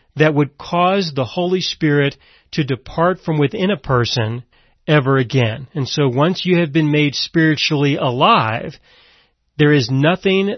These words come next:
that can cause you to die spiritually again. And so when you physically die, you will go before your God with the presence of the Holy Spirit within your spirit.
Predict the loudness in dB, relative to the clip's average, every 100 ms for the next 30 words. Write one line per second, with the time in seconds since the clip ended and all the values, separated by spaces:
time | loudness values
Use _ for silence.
0 | -4 -4 -4 -6 0 2 4 2 0 0
1 | 0 -4 _ -2 -2 0 0 2 0 -4
2 | -4 -2 -2 -2 -4 -2 -2 -4 0 2
3 | 2 0 -4 -16 -20 _ -2 0 0 0
4 | 2 0 -2 -2 -2 0 0 2 0 0
5 | 0 0 0 0 -2 2 2 2 -2 -2
6 | -2 0 -2 0 2 4 2 0 -10 -20
7 | _ _ _ -2 -2 -2 -4 2 2 2
8 | -2 -2 -2 -2 0 0 -2 -6 -2 2
9 | 2 2 -4 _ _ _ -2 -2 -2 -2
10 | 0 2 2 2 0 -4 -2 2 2 0